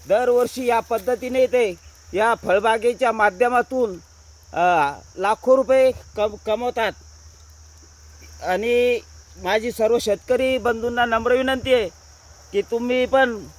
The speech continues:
एसआरटी पद्धतीने मोरे पाटलांचा आदर्श घेऊन अशा प्रकारचे <clears throat> फळबाग लागवड करावी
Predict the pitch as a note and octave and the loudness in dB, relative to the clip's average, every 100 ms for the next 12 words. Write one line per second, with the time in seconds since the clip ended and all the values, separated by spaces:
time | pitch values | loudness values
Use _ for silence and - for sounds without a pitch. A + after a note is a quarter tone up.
0 | - - G#3+ A3+ B3+ B3+ B3+ - B3 A#3+ | -16 -4 -2 4 4 4 -4 -4 -2 0
1 | C4 C#4 C#4 G#3 - - - - - - | 0 2 2 2 -2 -12 -20 -20 -20 -8
2 | E3+ A#3 B3 B3 A3 A#3+ B3 A#3+ G#3 G#3 | -2 2 2 4 0 0 0 2 2 2
3 | C4 B3 C#4 C4 C4+ C#4 G3 F#3 - - | 0 0 -2 4 4 4 -2 -8 -18 -20
4 | - - - F3 A3 C4 B3+ B3+ A#3+ A#3+ | -20 -20 -6 -4 0 2 2 0 -2 0
5 | A#3 A#3 B3 B3+ B3+ B3 - _ _ _ | -2 0 2 2 2 -2 -16 _ _ _
6 | - _ _ _ - - - - F#3+ F#3+ | -20 _ _ _ 0 2 2 0 -8 -16
7 | - _ _ G3 A3 C4 A#3 A3+ A3+ B3+ | -20 _ _ 0 4 4 4 2 2 2
8 | B3 A#3+ B3 C4+ A3+ | 2 4 4 2 -2